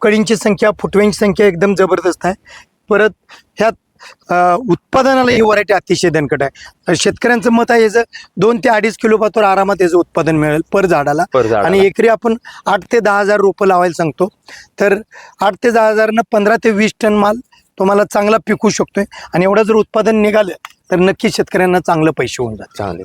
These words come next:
Speaker 2: पैसे होतात. बरं. अ, तर आता, अ, शेवटचा आणि महत्त्वाचा प्रश्न म्हणजे की, अ, आपले जे काही, अ, शेतकरी आहेत,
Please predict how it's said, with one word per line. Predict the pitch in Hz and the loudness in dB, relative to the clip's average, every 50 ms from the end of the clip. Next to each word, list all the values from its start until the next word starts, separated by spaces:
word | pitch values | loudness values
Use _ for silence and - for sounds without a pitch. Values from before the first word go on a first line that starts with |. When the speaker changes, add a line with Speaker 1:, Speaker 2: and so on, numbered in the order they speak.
| - - | -14 -16
Speaker 2:
पैसे | 82 - - - | -16 -16 -18 -20
होतात. | - - - - _ - 104 | -20 -20 -20 -20 _ -18 -16
बरं. | 98 87 - _ _ - - - - - - - 135 139 147 | -14 -14 -16 _ _ -18 -18 -18 -12 -8 -6 -2 -2 -2 -2
अ, | 139 - - | -2 -2 0
तर | 185 196 | 0 0
आता, | 202 - - - - 196 202 202 196 180 180 180 175 175 175 160 160 160 | 0 0 -2 -2 0 0 2 2 0 0 2 2 2 2 2 2 2 0
अ, | 165 165 165 175 - _ | 0 -2 -4 -6 -8 _
शेवटचा | - - 180 175 190 190 - - 190 180 | -2 0 2 2 2 0 0 0 0 0
आणि | 165 175 180 185 | 0 0 -2 -2
महत्त्वाचा | 175 160 160 170 185 - - 165 147 151 139 | -4 -4 -4 -4 -2 -2 0 -2 0 -2 -2
प्रश्न | - 143 143 - 147 131 | -4 -4 -6 -4 -4 -4
म्हणजे | 127 127 113 113 117 - _ _ - - - _ _ - | -2 0 0 0 0 -2 _ _ -20 -20 -20 _ _ -6
की, | 160 170 185 180 | -4 -2 0 0
अ, | - - 147 143 143 139 139 - - - | 0 0 0 0 0 0 0 -2 -2 -4
आपले | 120 131 131 175 175 175 | -6 -4 -2 0 0 2
जे | 156 165 156 | 2 0 0
काही, | - 165 165 165 165 165 - | 2 2 2 0 0 -2 -2
अ, | 147 139 139 135 135 135 131 127 127 123 123 123 _ _ _ _ - - | -2 -2 0 0 0 -2 -2 -4 -4 -6 -10 -14 _ _ _ _ -20 -6
शेतकरी | - 160 160 - - 165 151 143 | -2 -2 -2 0 0 0 0 0
आहेत, | 135 127 120 117 | 0 0 0 -2